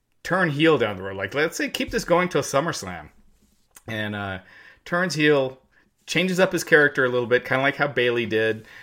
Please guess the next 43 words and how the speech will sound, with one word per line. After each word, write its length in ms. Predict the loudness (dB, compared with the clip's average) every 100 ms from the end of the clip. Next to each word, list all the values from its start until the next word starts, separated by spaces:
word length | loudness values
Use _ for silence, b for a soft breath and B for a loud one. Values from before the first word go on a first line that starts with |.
| B -4
Not, 320 | -2 -2 -6 _ _ _ -16
you 140 | -14
know, 100 | -10
it 100 | -6
doesn't 240 | -4 -4 -6
have 160 | -6
to 80 | -6
be 100 | -6
a 40 |
completely 520 | -6 -10 -8 -6 -6 -4
different 320 | -4 -4 -6
character, 400 | -4 -4 -2 -6
but, 280 | -4 -8 -10 _ -12
you 100 | -10
know, 120 | -10
changing 380 | -6 -6 -2 0
it 60 |
up 220 | 0 0
to 140 | 0 -2
a 40 |
more 240 | 0 -2 -2
main 280 | -2 -2
event, 500 | -2 -2 -6 -8 -16 -20 B B B B
uh, 180 | -8 -8 -4
top 260 | -2 0
guy 240 | -2 -2 -2
type 280 | -2 -4
of 80 | -4
deal, 500 | -6 -2 -2 -2 -6 _ _
y-, 60 |
you 280 | -18 -14 -8
know, 140 | -6 -4
a 60 |
star 340 | -4 0 2 2
is 100 | -2
made, 360 | -2 -2 -2
and 340 | -4 -6 -12 -12
that's 180 | -8
all 120 | -4 -2
on 240 | -4 -4
Randy 240 | -6 -4
Orton. 380 | -4 -4 -4 -14
So 280 | -18 -16 -16